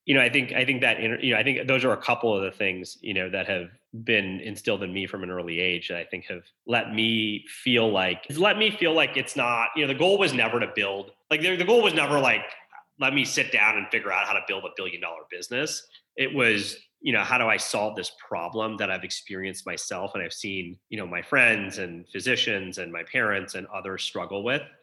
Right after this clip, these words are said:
And how do we solve this in the best way?" And that's always been the North Star. And I think a very close second to that North Star has been really just on its own, as its own objective, is how do you field the best team, you know, anywhere, um, right? Like,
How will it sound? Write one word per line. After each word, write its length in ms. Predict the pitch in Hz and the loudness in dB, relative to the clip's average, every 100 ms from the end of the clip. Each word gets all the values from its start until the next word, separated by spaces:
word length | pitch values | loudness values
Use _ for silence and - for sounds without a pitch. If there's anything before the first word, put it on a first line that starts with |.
| - | -8
And 100 | 113 | 0
how 120 | 113 | 2
do 60 | 117 | 2
we 120 | 117 | 0
solve 340 | 110 - 87 101 | -2 -4 -4 -4
this 220 | 101 113 | -4 -4
in 80 | 98 | -8
the 140 | 85 | -8
best 300 | - 80 - 92 | -8 -6 -8 -12
way?" 380 | 85 80 85 107 | -10 -6 -6 -6
And 100 | 104 | -4
that's 200 | 110 107 | -2 -2
always 340 | 110 98 92 90 | -4 -4 -4 -6
been 200 | - 90 | -8 -10
the 80 | 90 | -10
North 280 | 90 85 | -10 -8
Star. 560 | - - 82 82 110 131 - _ - | -6 -6 -6 -4 -6 -8 -16 _ -4
And 100 | 110 | 0
I 80 | 104 | 2
think 320 | - 101 98 - | 2 -2 -4 -10
a 80 | |
very 280 | 107 113 104 - - _ | -2 0 0 -2 -14 _
close 340 | - 113 - | -2 -2 0
second 320 | - 110 110 104 | 0 0 -2 -4
to 80 | |
that 160 | 101 92 | -4 -4
North 220 | 98 95 | -6 -8
Star 400 | - 90 87 87 - _ _ | -6 -4 -4 -6 -8 _ _
has 120 | - 101 | -6 -2
been 460 | 107 101 95 92 - - | 0 0 -2 -8 -12 -2
really 320 | 139 220 202 | 4 6 6
just 240 | 127 120 | 2 -2
on 240 | - 117 113 | -2 -2 -2
its 140 | 98 | -2
own, 340 | - 104 107 107 | -6 -6 -4 -4
as 140 | 95 | -4
its 120 | 98 - | -10 -10
own 240 | 113 107 | -6 -4
objective, 640 | 101 87 87 - 117 135 147 - | -4 -6 -8 -4 -2 -2 -4 -10
is 120 | - | -4
how 100 | 110 | -2
do 80 | 107 | 0
you 80 | 107 | -4
field 300 | - 98 90 | -6 -8 -6
the 60 | |
best 320 | 92 87 - - | -8 -8 -8 -10
team, 380 | 87 87 104 - - | -8 -8 -10 -14 -10
you 80 | |
know, 60 | 101 | -6
anywhere, 560 | 92 87 80 73 78 - _ - | -4 -4 -6 -10 -12 -14 _ -6
um, 380 | 95 87 82 92 | -4 -2 -4 -4
right? 180 | 104 104 | -4 -2
Like, 120 | 92 | -6